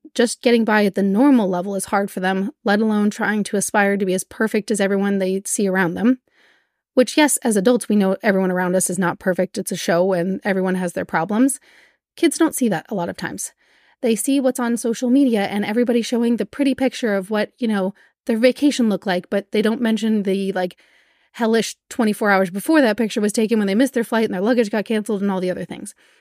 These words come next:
They don't think about what happens behind the scenes. They don't see that. And we need to help them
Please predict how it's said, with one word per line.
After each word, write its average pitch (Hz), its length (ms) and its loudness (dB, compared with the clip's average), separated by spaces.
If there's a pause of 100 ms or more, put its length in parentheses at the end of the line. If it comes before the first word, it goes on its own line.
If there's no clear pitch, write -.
(600)
They 247 180 4
don't 262 240 2 (140)
think 254 260 2
about 214 580 -4 (520)
what 220 180 2
happens 247 340 0
behind 208 340 0
the 185 40 -2
scenes. 175 380 -6
They 202 120 0
don't 240 180 -2
see 220 220 -2
that. - 340 -10 (220)
And 214 500 0
we 233 240 0
need 247 180 2
to 240 80 -2
help 214 260 -6
them 277 400 4